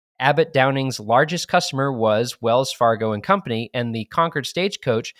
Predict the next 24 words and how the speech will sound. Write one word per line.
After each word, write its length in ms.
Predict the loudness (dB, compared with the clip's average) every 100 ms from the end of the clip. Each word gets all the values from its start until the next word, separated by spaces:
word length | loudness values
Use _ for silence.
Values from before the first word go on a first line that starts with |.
| _ _
remains 440 | -4 0 0 -2 -4
a 100 | -4
part 260 | 2 4 4
of 120 | 2
the 80 | -6
company's 360 | -6 -4 -4 -2
branding 340 | -2 -2 -6
to 100 | -6
this 160 | -8 -4
day, 320 | -2 0 -2
as 160 | -4 -4
we 100 | -4
all 140 | -4
know. 260 | -2 -2 -2 _ _ _
Each 220 | -8 -4 4
wagon 440 | 6 6 0 -2
was 300 | -2 -4 -6
custom 480 | -2 -2 0 -2 -2
made 400 | 0 -2 -4 -8 _ _
and 220 | -6 -6 -2
weighed 320 | -2 -4 -8 _ _
twenty-five 560 | -6 -4 -4 2 2 2
hundred 260 | -4 -6
pounds. 580 | -6 -4 -4 -4 -10 -16